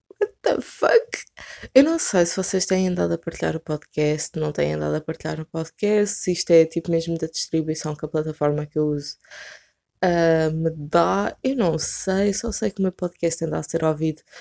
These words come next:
em vários países diferentes e estou muito feliz com isso. Ah, a cena é, tipo:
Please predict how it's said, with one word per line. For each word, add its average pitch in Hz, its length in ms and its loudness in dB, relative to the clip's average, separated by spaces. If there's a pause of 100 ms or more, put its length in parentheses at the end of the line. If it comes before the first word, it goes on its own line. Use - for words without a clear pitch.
(560)
em 170 460 2
vários 165 300 2
países 175 360 -2
diferentes 214 580 -2
e - 40 -4
estou 285 140 -4
muito 269 180 -8
feliz 240 300 -8
com 202 320 -2
isso. 302 580 -2 (580)
Ah, 247 640 0
a 262 120 2
cena 294 300 -4
é, 302 260 0
tipo: 220 580 -2